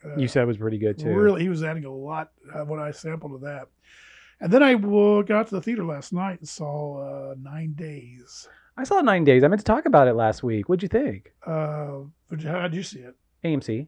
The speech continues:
Speaker 1: A M C?
Speaker 2: Yeah.
Speaker 1: Um,
Speaker 2: A M C
Speaker 1: yeah.
Speaker 2: Carasotas?
Speaker 1: Yeah. No, it's not Carasotas. It's
Speaker 2: I
Speaker 1: the
Speaker 2: still call it
Speaker 1: I know,
Speaker 2: Carasotas.
Speaker 1: but that, they bought, A M C bought it out.
Speaker 2: Right, right,
Speaker 1: It wasn't
Speaker 2: but
Speaker 1: Carasotas chain originally.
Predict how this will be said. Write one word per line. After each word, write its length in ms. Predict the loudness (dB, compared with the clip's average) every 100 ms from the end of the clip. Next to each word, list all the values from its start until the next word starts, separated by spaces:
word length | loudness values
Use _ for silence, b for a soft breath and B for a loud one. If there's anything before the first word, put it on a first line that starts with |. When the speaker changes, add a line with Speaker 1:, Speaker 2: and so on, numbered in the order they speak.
| _ -10
Speaker 1:
A 40 |
M 140 | -8
C? 220 | -8 -14 -16 b -14
Speaker 2:
Yeah. 220 | -10 -10 0
Speaker 1:
Um, 540 | 2 4 2 0 -4 -8 _ _ _ _ _ -2
Speaker 2:
A 60 | 0
M 80 |
C 60 | 2
Speaker 1:
yeah. 60 | 0
Speaker 2:
Carasotas? 540 | 0 -2 -2 -6 -6 _ -20 -16
Speaker 1:
Yeah. 240 | -12 -12 -12 -4
No, 240 | -2 -2
it's 100 | -6
not 120 | -12 -10
Carasotas. 540 | -12 -10 -12 -14 -18 -20
It's 300 | -20 -20 -6
Speaker 2:
I 100 | -4
Speaker 1:
the 60 | -4
Speaker 2:
still 120 | -6
call 180 | -8 -10
it 60 | -10 -10 -6
Speaker 1:
I 60 |
know, 100 | -6
Speaker 2:
Carasotas. 120 | -6 -10
Speaker 1:
but 40 |
that, 200 | -14 -12
they 80 | -12
bought, 340 | -8 -8 -10
A 60 | -14
M 100 | -16
C 180 | -16 -18
bought 200 | -16 -18
it 160 | -20 -8
out. 60 |
Speaker 2:
Right, 100 | -6
right, 200 | -4 -6
Speaker 1:
It 80 | -8
wasn't 260 | -6 -6 -6
Speaker 2:
but 80 |
Speaker 1:
Carasotas 300 | -10 -16 -18
chain 320 | -18 -16 -18 -20 -20
originally. 320 | -20 -20